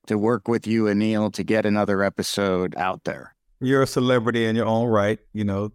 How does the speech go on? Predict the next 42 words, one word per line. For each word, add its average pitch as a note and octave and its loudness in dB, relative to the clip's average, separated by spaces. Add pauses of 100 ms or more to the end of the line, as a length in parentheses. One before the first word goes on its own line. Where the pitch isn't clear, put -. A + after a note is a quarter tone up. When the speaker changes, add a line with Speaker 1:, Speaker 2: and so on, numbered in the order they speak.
Speaker 2:
coming A2+ 2
from A2 2
the A2 2
original A2+ 0
team B2 2
of A2 4
our G2+ 2
podcast G#2 0
as G2+ -2
it G2 -2
grew. G#2 -2
So A2+ -4 (500)
always C3+ 2
good A2+ 2
to A2 4
have G#2 2
you G2+ -2
co-hosting, G2+ -4
Chris. A2+ -2 (380)
Speaker 1:
Well, A2+ 0
thank B2+ 0
you B2 0
very B2 0
much, G2+ 0
and, G#2 0
and G#2+ -2
good B2+ 0
to C3 -2
be B2 0
with G#2+ -2
you. - -4
And G#2+ 0
we're F3 2
gonna A#2 0
talk G#2+ -2
today G2 0
about, F#2 0 (720)
dun, D3 0
dun, A2 0
dun, G2 0
Mister A#2 0
Beast. - -4